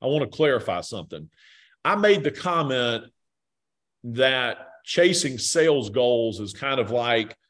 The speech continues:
a slippery slope for salespeople. I am a big dreamer. I love big dreams. I love to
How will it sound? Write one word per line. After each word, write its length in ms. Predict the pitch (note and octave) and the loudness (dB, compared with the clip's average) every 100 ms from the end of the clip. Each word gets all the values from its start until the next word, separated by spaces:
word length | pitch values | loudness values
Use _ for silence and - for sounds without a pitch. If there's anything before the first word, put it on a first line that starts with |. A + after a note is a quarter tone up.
| _ - | _ 0
a 100 | A#2+ | 0
slippery 520 | - D3+ D#3 D3+ A#2+ | 0 0 0 0 -4
slope 500 | - - C#3+ C3+ C3+ | -4 2 4 4 0
for 100 | A2+ | -8
salespeople. 960 | - C#3 C3 A#2+ - A2+ A2+ A2+ G#2+ - - - _ _ _ _ _ _ _ _ _ - | -2 2 2 0 -4 -4 -2 0 -2 -6 -20 -20 _ _ _ _ _ _ _ _ _ -4
I 220 | D#3+ G3 | 0 2
am 340 | F3 D#3+ C#3+ | 4 4 4
a 180 | B2+ C3 | 2 2
big 480 | G#2+ F#2+ F#2+ C#3+ A#2+ | 0 -6 0 2 2
dreamer. 500 | G#2 A2 E2 C2+ - _ _ _ _ _ _ _ - | -4 -4 -6 -12 -18 _ _ _ _ _ _ _ 0
I 160 | D3 | 4
love 720 | C#3+ A#2+ C3 D#3 D#3 B2 G2+ | 4 4 6 6 6 2 -4
big 260 | C#3 C#3+ G#2+ | -2 -2 -4
dreams. 600 | B2 B2 G2 D2+ C#2+ - - | -4 -2 -4 -8 -16 -14 -2
I 160 | C#3 | 0
love 760 | C#3 B2 A#2+ D3 D#3 D#3 B2 - | 2 0 2 6 6 4 2 -8
to 520 | - D3+ C#3 C3+ B2 | 0 2 2 0 -4